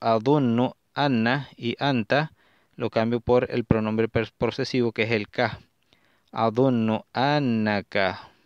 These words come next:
أنك. أظن أنك طبيب. طبيب.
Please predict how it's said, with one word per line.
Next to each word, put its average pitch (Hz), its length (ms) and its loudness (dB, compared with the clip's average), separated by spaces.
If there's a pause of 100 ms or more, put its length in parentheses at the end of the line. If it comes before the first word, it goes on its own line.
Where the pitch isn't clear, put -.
(320)
أنك. 123 880 -4 (3500)
أظن 156 540 4
أنك 165 880 0 (100)
طبيب. 117 540 4 (2250)
طبيب. 113 1000 -4